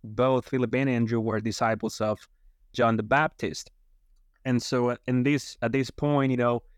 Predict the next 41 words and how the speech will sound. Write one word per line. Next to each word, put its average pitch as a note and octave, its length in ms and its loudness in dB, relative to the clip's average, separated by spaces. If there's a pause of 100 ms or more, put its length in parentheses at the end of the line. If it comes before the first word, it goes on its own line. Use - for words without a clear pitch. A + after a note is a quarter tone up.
(220)
Philip B2+ 260 2
says, A#2 240 2
"My A#2 140 0
friend A2+ 340 -4
Andrew," F#3 500 2
and C3 160 0
then A#2+ 320 -2
they're A#2 160 0
like, A#2 220 -2 (100)
"Did A2+ 140 -6
Andrew A2+ 180 -2
have G#2+ 160 -2
any G#2+ 120 -6
friends?" D3 420 0
So A#2+ 60 -16
that's, - 240 -8 (360)
that's - 120 -8
a C3+ 40 -2
kind E3 160 -2
of D3 80 -2
funny E3+ 240 -2
scene, D#3 380 -2
but C3+ 160 -2
it C#3+ 60 -2
just C#3 340 -4
gives F#3 240 -4
us F#3+ 160 0
a C3+ 180 -2 (480)
insight E3 580 0 (100)
of B2+ 340 -4
the A2+ 80 -4
friendship C#3 600 -4 (220)
that A#2+ 300 -2 (300)
these B2 220 0
disciples A#2+ 720 -2 (180)
might A#2+ 260 2
have A#2+ 140 0
had, A#2+ 340 -2 (760)
and A2+ 500 -2 (260)
how A#2+ 300 0
Philip G3 400 0